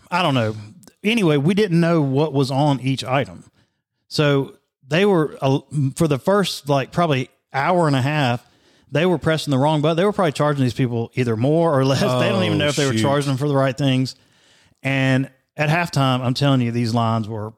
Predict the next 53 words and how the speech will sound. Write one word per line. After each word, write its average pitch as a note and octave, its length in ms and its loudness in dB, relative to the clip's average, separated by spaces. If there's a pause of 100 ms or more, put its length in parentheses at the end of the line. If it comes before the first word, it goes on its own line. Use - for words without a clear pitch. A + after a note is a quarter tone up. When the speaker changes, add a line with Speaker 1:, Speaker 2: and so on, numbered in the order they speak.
(180)
Speaker 1:
back B2+ 500 -4
to C#3 100 -2
the A3+ 60 0
Speaker 2:
Oh, C#4+ 120 2
yeah. B3+ 220 2
Speaker 1:
gate. A#2 260 -2
Speaker 2:
Yeah. C3 220 0
If - 100 -6
you've E3+ 140 2
ever F#3 180 0
been C3 200 0
anywhere G#2+ 600 -2 (300)
at, A#2 180 0
at G#2+ 160 0
a G2 60 -2
halftime G#2 680 -2
or F2+ 240 -4
seventh C3 380 -2
inning C3 200 0
stretch B2 460 -2
or G2+ 80 -4
whatever, F#2+ 500 -4 (300)
that's C#3+ 120 0
Speaker 1:
Hot F3 120 2
Speaker 2:
when D#3+ 100 -2
everybody D#3 360 0
Speaker 1:
dogs - 160 -4
Speaker 2:
goes, B2 120 0
Speaker 1:
are B2+ 40 -6
Speaker 2:
yeah. B2+ 60 -6
Speaker 1:
gone. C#3 600 0
Speaker 2:
I'm G#2+ 300 -6
flying A2 400 -2
out E2+ 180 -8
of E2 60 -10
there. D#2 220 -12 (340)
Speaker 1:
And D3 160 2
then A3 220 2
somebody D#3 380 0
Speaker 2:
In D3 40 0
Speaker 1:
walks C#3+ 340 0
Speaker 2:
droves. E3 40 -2
Speaker 1:
up D3 260 0
and C3 160 0
says, C3+ 340 0 (120)
"I'll F3+ 240 0
take D3+ 500 0
Speaker 2:
A A2 140 0
Bud A2+ 360 0
Light. F#2+ 240 -2
Speaker 1:
a B2+ 140 0
funnel G3+ 420 0
cake G#3 540 -2